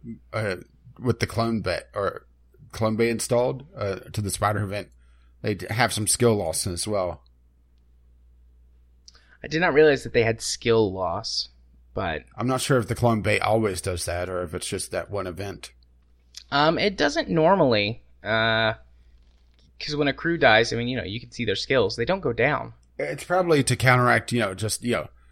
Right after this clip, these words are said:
Speaker 1: there's no downside for ha-, having the clone bay.
Speaker 2: Yeah. It, it might do that for other events as well. I honestly didn't notice. 'Cause I was like, "Ah, I don't care. I'll do this. If they die, they'll respawn."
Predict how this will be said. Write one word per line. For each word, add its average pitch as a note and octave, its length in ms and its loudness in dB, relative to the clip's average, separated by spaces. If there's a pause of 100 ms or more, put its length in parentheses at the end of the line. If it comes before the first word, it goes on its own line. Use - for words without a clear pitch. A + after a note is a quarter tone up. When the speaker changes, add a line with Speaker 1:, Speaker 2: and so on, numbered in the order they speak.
(180)
Speaker 1:
there's A2+ 460 0
no A#2 840 2 (640)
downside G2 600 0
for - 160 -8
ha-, G2 140 -4 (240)
having G#2 320 -2
the F#2+ 80 -8
clone G#2 300 -4
bay. F2+ 380 -4 (1800)
Speaker 2:
Yeah. G#2 280 0 (420)
It, B2+ 200 2
it D#3+ 60 4
might A3 180 4
do C#3+ 80 0
that A#2 140 2
for A2+ 60 -4
other A#2 220 4
events G2+ 260 -2
as G2 100 -12
well. G#2+ 220 0
I G#2 140 0
honestly A#2+ 400 -2
didn't G2+ 280 -10
notice. F#2 500 -8 (580)
'Cause D#3 80 -2
I - 40 4
was D3 100 -2
like, D#3 160 0
"Ah, B3+ 260 6
I G#3 60 2
don't G3 180 2
care. B2+ 260 4
I'll E3+ 120 6
do B2+ 160 0
this. G2 260 0
If B2 120 -4
they D#3 100 4
die, A2 240 0
they'll A#2 160 -2
respawn." G2 440 -8